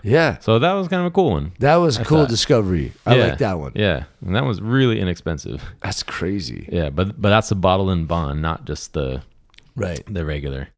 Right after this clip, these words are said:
Speaker 2: And then number five, uh, we had the, the brown sugar nose, and then, like, ha-, some jalapeno, some, like, you know, green bell pepper.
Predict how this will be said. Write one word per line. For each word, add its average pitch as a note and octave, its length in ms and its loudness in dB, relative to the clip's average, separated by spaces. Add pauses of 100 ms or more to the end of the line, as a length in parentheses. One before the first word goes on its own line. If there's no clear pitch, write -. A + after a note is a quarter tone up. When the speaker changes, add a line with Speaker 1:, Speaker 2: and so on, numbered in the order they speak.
(600)
Speaker 2:
And G2+ 100 -4
then F#2+ 140 0
number F#2 200 -2
five, G#2+ 680 -2
uh, E2 260 -4
we D#2+ 60 -2
had D#2 100 -6
the, E2 180 -8
the F2 120 -6
brown F#2+ 360 0
sugar G2 360 -4
nose, F2 500 -6 (120)
and F2 120 -8
then, D#2 220 -6
like, D2+ 220 -8
ha-, - 180 -14
some D2 180 -12
jalapeno, D#2 760 -6
some, B1+ 200 -14
like, B1+ 200 -16
you C2 80 -16
know, A1+ 80 -16 (220)
green D#2 260 -6
bell C#2+ 160 -6
pepper. C#2+ 460 -8